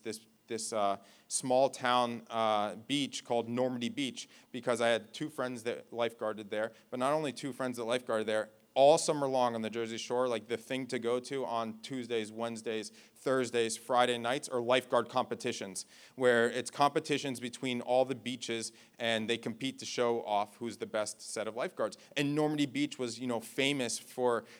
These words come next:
you know, winning every single tournament. So I was like, "Yeah, this is, this is the beach that I wanna be a part of." And so I went through my tryouts, and there was, like, fifty people.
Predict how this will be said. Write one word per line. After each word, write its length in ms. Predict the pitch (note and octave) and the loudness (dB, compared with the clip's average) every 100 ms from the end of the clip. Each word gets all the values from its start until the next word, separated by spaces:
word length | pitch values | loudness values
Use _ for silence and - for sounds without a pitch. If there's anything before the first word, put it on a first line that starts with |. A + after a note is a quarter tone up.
| - | -6
you 120 | B2+ | 0
know, 140 | A#2+ | 2
winning 460 | A#2 A#2+ C#3 A#2+ A2+ | 2 2 2 2 0
every 260 | B2 B2+ | -2 -2
single 260 | A#2+ C3 A2+ | -4 -4 -6
tournament. 440 | G#2+ B2 A2+ G#2 | -4 -4 -4 -6
So 160 | G2+ A#2 | -6 -4
I 20 | |
was 100 | G#2+ | -4
like, 140 | G#2 G2+ | -6 -6
"Yeah, 100 | G#2+ | -6
this 220 | G#2 A#2+ | -6 -6
is, 220 | C3+ G#2 - _ | -8 -12 -18 _
this 160 | D#3 E3+ | 2 2
is 60 | E3 | 2
the 100 | C3+ | -2
beach 340 | G#2+ C3 - | 0 -4 -2
that 100 | A2+ | -2
I 100 | A#2 | 0
wanna 180 | A#2+ A2+ | 0 -4
be 140 | G#2 | -6
a 40 | G#2 | -6
part 240 | - G2+ | -6 -6
of." 120 | G#2 - - - | -6 -10 -18 -8
And 100 | B2 | 0
so 160 | C#3 | 6
I 100 | A#2+ | 6
went 260 | A#2+ C3+ C#3 | 6 4 0
through 120 | - | -2
my 220 | B2+ A#2+ | 0 0
tryouts, 680 | A#2 - A#2 A#2+ A#2+ A#2 - | 0 0 4 4 4 2 -2
and 220 | A2+ A2 | -6 -4
there 100 | A2+ | -4
was, 140 | A2+ G#2+ | -4 -2
like, 220 | A2 G#2 | -4 -4
fifty 340 | - C3 C3 | -6 -6 -6
people. 560 | B2+ B2 A#2+ B2+ B2 A#2+ | -12 -10 -6 -2 0 -2